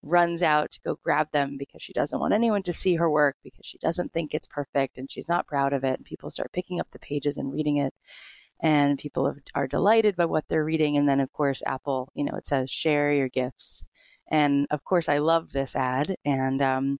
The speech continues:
one of our, uh, listeners posted it in our Don't Keep Your Day Job Facebook group and said, "This is the sentiment of this podcast." And it is. And it is so important to put everything out there that you feel that you have to share. Um, I think that every day,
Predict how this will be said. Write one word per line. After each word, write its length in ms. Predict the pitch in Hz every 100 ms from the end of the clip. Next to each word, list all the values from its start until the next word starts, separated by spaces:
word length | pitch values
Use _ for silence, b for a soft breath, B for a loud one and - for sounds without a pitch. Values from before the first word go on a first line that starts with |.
| -
one 280 | 151 156
of 120 | 156 147
our, 380 | 139 139 139
uh, 140 | 143 139
listeners 420 | 151 - 151 139
posted 420 | - 170 - 156
it 200 | 139 135
in 180 | 160 147
our 140 | 139 135
Don't 200 | 143 139
Keep 180 | 139
Your 100 | 139
Day 40 | 135
Job 140 | 123 -
Facebook 280 | 139 - 139
group 340 | - 131 - -
and 260 | 147 135 139
said, 320 | 139 135 135
"This 220 | - 175 185
is 80 |
the 100 | 175
sentiment 520 | 185 180 180 143 156 -
of 180 | 151
this 160 | - 151
podcast." 640 | - 180 - 120 - - -
And 120 | 165
it 120 | 180 214
is. 400 | 277 139 - - b b -
And 120 | 165
it 100 | 165
is 140 | 202
so 160 | - 175
important 540 | 156 - 156 143 - - -
to 120 | 175
put 220 | - 190
everything 320 | 165 165 160
out 180 | 147 -
there 260 | 139 135 135
that 160 | 143
you 140 | 151 147
feel 540 | - 151 147 139 139
that 140 | 147
you 120 | - 147
have 240 | 139 139
to 80 | -
share. 460 | - 175 180 156 -
Um, 240 | 151 147 -
I 80 | 147
think 240 | 165 160
that 120 | 151
every 340 | 151 147 156 151
day, 460 | 160 165 156 156